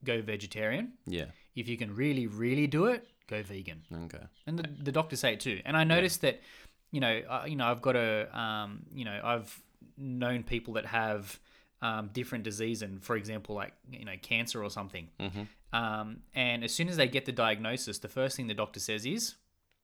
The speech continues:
Speaker 1: "Cut out animal products."
Speaker 2: Yeah.
Speaker 1: Like, uh, to me, I, if, if someone gets told that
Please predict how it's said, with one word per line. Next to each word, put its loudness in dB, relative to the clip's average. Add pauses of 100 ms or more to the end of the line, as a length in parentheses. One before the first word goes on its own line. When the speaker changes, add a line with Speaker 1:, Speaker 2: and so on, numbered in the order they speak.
Speaker 1:
"Cut -2
out 0
animal -10
products." -4
Speaker 2:
Yeah. 0 (400)
Speaker 1:
Like, -4
uh, -10 (120)
to 0
me, 8
I, 8
if, -2
if 0
someone 2
gets 2
told 2
that 2